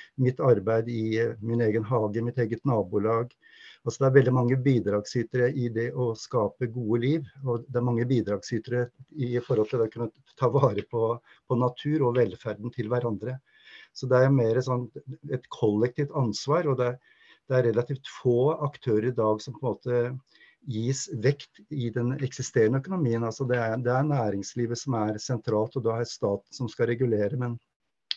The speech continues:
familiens rolle, familiens betydning for livskvalitet, eh, nærmiljø, naturens verdi,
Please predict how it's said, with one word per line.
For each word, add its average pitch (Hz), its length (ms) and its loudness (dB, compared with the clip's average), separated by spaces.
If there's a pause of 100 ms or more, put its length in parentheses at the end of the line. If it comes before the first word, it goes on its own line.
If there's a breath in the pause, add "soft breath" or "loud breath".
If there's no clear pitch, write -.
(360 loud breath)
familiens 135 640 6
rolle, 139 400 2
familiens 120 400 0
betydning 120 560 0
for 127 160 2
livskvalitet, 131 720 -2 (580 soft breath)
eh, 120 480 0 (320 loud breath)
nærmiljø, 120 640 4 (180)
naturens 123 800 0
verdi, 131 380 0